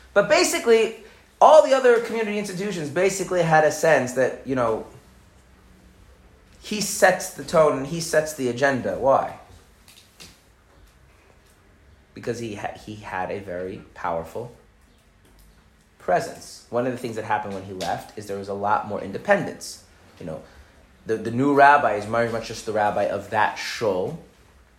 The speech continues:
and it doesn't have the same kind of influence over the school and over the, the yeshiva and over the kollel and over the, eh, it's not, not saying one's good or I'm saying bad, it's just different, right?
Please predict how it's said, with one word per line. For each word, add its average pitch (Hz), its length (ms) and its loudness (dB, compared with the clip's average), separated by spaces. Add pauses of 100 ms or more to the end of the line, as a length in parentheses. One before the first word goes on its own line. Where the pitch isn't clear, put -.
(140)
and 104 120 -8
it 98 140 -8
doesn't 107 200 -8
have 104 160 -8
the 104 60 -12
same 107 220 -10
kind 101 220 -10
of 87 80 -12
influence 95 320 -12
over 95 180 -8
the 92 80 -12
school 95 440 -6
and 92 100 -10
over 92 180 -10
the, 98 400 -6
the 104 140 -10
yeshiva 101 400 -8
and 98 100 -8
over 98 300 -10
the 104 80 -8
kollel 101 420 -4
and 95 80 -6
over 98 180 -10
the, 101 280 -10 (100)
eh, - 40 -8 (800)
it's - 100 -16
not, - 320 0 (120)
not 190 120 6
saying 196 120 0
one's 135 160 0
good 143 160 4
or - 20 -2
I'm 120 80 -6
saying 156 160 -8
bad, 208 140 0
it's 104 100 -10
just 120 140 -12
different, - 240 -12 (280)
right? - 120 -4